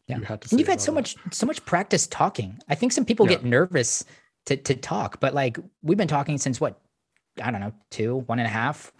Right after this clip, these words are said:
Speaker 2: Yeah.
Speaker 1: whatever. You've had so much. Think about some of the best conversations that you've
Speaker 2: Mm-hmm.
Speaker 1: had and try to pull those away.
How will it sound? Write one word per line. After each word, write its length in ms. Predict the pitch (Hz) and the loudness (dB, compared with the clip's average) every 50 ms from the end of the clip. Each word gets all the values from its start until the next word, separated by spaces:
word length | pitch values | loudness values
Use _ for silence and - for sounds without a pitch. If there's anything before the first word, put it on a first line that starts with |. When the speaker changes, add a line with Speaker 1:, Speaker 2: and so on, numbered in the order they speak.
| - - - | -20 -4 0
Speaker 2:
Yeah. 120 | 147 123 | 2 2
Speaker 1:
whatever. 280 | 117 113 120 139 160 175 | 2 2 2 2 2 0
You've 200 | 175 147 143 - | 0 -2 -4 -2
had 260 | - 185 220 - - - | -2 -2 -2 -2 -4 -6
so 360 | - - - - 131 131 131 | -6 -4 -4 -2 -2 -2 0
much. 380 | 117 110 151 170 117 - - - | 0 0 0 0 -2 -4 -4 -2
Think 180 | - 208 214 | 0 0 0
about 260 | 233 226 220 185 156 - | 2 0 0 -2 0 -2
some 80 | 175 160 | -2 -2
of 40 | |
the 40 | 123 | -2
best 320 | 104 - - 123 131 - - | -2 0 0 0 0 0 0
conversations 720 | - 135 127 120 110 - - 120 120 - - 110 101 - | -2 -2 0 -2 -4 -4 -4 -4 -4 -2 -4 -4 -4 -4
that 180 | 107 101 - | -6 -4 -4
you've 120 | 135 123 135 | -4 -2 0
Speaker 2:
Mm-hmm. 100 | 143 131 | 0 0
Speaker 1:
had 300 | 123 101 87 90 98 - - - - _ _ _ - | 0 -2 -4 -8 -10 -16 -20 -20 -20 _ _ _ -6
and 80 | 127 | -2
try 140 | 117 - 165 | 2 2 2
to 80 | 175 170 | 2 0
pull 220 | - - 156 156 151 | 0 0 2 2 4
those 180 | 151 143 123 | 2 2 2
away. 480 | 131 117 110 117 147 165 120 95 95 | 0 0 0 -2 -2 -2 -4 -6 -8